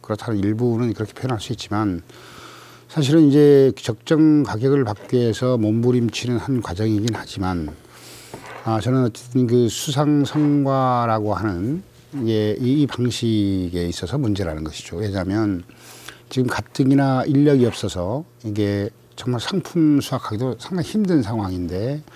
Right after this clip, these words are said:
그것을 이게 따서 컨테이너에 넣어서 키로수를 재고 난 후에 다시 이게 밭에 다 이게 뿌려야 되는 상황이기 때문에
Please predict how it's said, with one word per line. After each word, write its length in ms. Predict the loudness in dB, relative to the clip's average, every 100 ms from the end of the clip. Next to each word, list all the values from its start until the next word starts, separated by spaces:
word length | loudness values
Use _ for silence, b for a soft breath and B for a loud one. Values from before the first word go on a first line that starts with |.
| B B B B
그것을 800 | -2 4 4 4 2 4 4 2 -4 B B B B -2
이게 280 | 2 2 2 2
따서 360 | 2 2 0 -4 -20 _ _ -6
컨테이너에 840 | 0 2 4 4 4 4 4 0 -4 -16 0
넣어서 680 | 4 6 6 4 -2 -4 -6 _ -12
키로수를 640 | 0 2 2 2 2 2 0
재고 340 | 4 4 4 -2 -8 _ _ -8
난 240 | 0 2
후에 200 | 4 2
다시 440 | 0 -4 -4 -4 -6 _ _ _ _ _ -20 -20 -20 -20 -16 -6
이게 140 | -4
밭에 280 | -4 -4 -2
다 120 | -2
이게 140 | -2 -4 2
뿌려야 260 | 6 6
되는 420 | 4 0 -2 -4 -8
상황이기 640 | -4 -2 0 0 0 -2
때문에 520 | -4 -4 -4 -4 -6